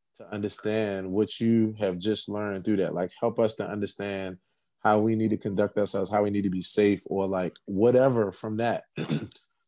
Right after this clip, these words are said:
You need to be that, not, not a person who's a teacher. I told somebody this the other day.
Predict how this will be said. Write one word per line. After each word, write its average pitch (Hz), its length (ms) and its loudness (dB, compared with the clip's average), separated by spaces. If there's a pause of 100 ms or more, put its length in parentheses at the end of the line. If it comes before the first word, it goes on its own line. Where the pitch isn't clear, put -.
(120)
You 113 120 2
need 123 160 2
to 117 80 4
be 117 500 2 (720)
that, 98 380 2
not, 120 340 2
not 123 220 2
a 160 80 2
person 156 400 -2
who's 135 200 -4
a 107 80 -6
teacher. 104 460 -6
I 90 80 -4
told 120 180 -4
somebody 110 220 -6
this 107 140 -6
the 104 80 -2
other 104 140 -4
day. 95 260 -6